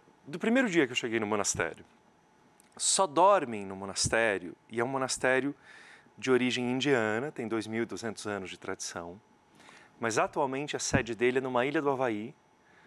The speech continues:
porque teve uma guerra civil no sul da Índia, a ilha do Ceilão. Então explodiram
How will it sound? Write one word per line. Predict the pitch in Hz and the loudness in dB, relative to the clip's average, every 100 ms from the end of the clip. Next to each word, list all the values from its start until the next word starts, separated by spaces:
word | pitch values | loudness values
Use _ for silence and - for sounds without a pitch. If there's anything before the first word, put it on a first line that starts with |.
| _ - | _ -16
porque | - 143 | -10 -6
teve | 151 139 | -4 -2
uma | 143 | 0
guerra | 139 151 | 0 0
civil | 160 160 120 156 156 | 0 -4 -4 -2 -2
no | 127 | -2
sul | 104 - 107 | -6 -6 -4
da | 104 | -2
Índia, | 113 107 90 87 - _ | -2 -4 -6 -10 -14 _
a | 98 | -8
ilha | 98 98 | -6 -6
do | |
Ceilão. | - 101 95 123 139 _ _ _ - - - - _ - | -6 -6 0 0 -2 _ _ _ -20 -20 -20 -20 _ -6
Então | 160 | -4
explodiram | - - 180 139 175 135 | -4 -4 -4 -2 -2 -4